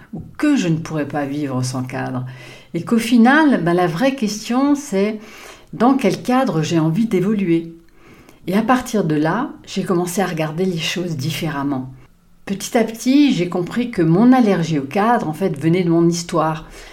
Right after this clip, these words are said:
Que j'ai été éduquée dans un cadre trop étroit qui m'avait étouffée, qui m'avait empêchée d'exprimer ma véritable nature.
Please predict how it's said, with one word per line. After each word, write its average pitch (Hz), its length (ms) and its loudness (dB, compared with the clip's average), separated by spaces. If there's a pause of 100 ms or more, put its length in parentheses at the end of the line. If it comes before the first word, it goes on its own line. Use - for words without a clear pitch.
(380)
Que 185 100 -6
j'ai 175 180 0
été 185 280 2
éduquée 185 400 -2
dans 175 280 0
un 160 140 4
cadre 185 800 0
trop 170 300 -6
étroit 185 560 0
qui 175 140 -8
m'avait 156 260 0
étouffée, 233 760 -2
qui - 140 -8
m'avait 151 240 -2
empêchée 190 460 -2
d'exprimer 175 500 -2
ma 147 300 0
véritable 160 600 -2
nature. 185 640 -2